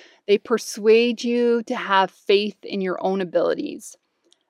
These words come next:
Verbal persuasion, so while not found to be entirely as beneficial as the other streams,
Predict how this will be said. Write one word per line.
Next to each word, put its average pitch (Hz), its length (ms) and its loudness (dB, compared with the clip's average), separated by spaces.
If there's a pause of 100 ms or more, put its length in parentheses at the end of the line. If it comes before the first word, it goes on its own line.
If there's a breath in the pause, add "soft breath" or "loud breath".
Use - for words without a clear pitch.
Verbal 233 880 8
persuasion, 226 640 -2
so 247 140 -2
while 196 220 2
not 196 360 4
found 202 280 0
to - 80 -16
be 202 100 -6
entirely 196 640 0
as 185 140 -2
beneficial 190 680 -4
as 185 140 -2
the - 160 -10
other 226 200 2
streams, 196 640 -8